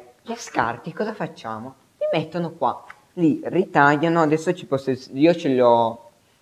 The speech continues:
possono essere normali, io ce l'ho anche qua, a quadretti, tipo di questo formato qui, e poi li mettono in questo cartoncino riciclato, cioè è un riciclo del riciclo. Quindi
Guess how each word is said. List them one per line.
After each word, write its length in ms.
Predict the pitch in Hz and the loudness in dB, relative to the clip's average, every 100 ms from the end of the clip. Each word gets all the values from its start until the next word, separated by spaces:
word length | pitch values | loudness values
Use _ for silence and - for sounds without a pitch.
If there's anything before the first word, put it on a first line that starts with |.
| _ | _
possono 320 | 143 143 135 | 0 2 -2
essere 580 | 123 131 123 117 113 110 | 0 0 2 2 0 -2
normali, 960 | 107 120 123 127 131 147 156 156 151 | -4 -2 0 2 2 2 4 2 0
io 160 | 151 156 | -4 -4
ce 100 | 160 | -2
l'ho 100 | 160 | -2
anche 260 | 139 135 - | -4 -6 -4
qua, 180 | 143 - | -2 -2
a 120 | 131 | -2
quadretti, 640 | - 127 135 147 147 - | -4 -4 -2 -2 -4 -14
tipo 640 | 113 113 127 120 113 110 98 | -18 -6 -2 0 0 -2 -10
di 120 | - 123 | -16 -12
questo 300 | 123 - 120 - | -12 -10 -12 -12
formato 520 | _ 127 120 117 127 | _ -8 -8 -8 -12
qui, 580 | 123 151 160 151 - - _ _ | -10 -2 0 -2 -8 -18 _ _
e 360 | 202 190 - - _ _ | 2 2 0 -12 _ _
poi 180 | 220 | 0
li 100 | 226 | 2
mettono 340 | 240 180 180 175 | 2 2 2 0
in 80 | 175 | 2
questo 340 | 185 - 160 | 0 2 0
cartoncino 800 | 160 190 - 480 587 - 175 185 | 2 0 2 -2 -2 -6 -2 -2
riciclato, 640 | 151 - 120 156 165 131 | -2 -4 -6 -2 -2 -2
cioè 280 | 131 156 135 - - | -2 -2 -2 -6 -20
è 140 | - 202 | -4 0
un 360 | 185 156 147 147 | 2 2 2 4
riciclo 640 | 160 170 175 185 185 208 | 4 4 2 -2 4 4
del 180 | 165 143 | 6 6
riciclo. 840 | 139 127 - 170 156 - 110 107 - _ _ _ _ | 4 -2 -4 -2 0 -2 -8 -10 -10 _ _ _ _
Quindi 580 | - 214 143 110 - | -2 0 0 -4 -8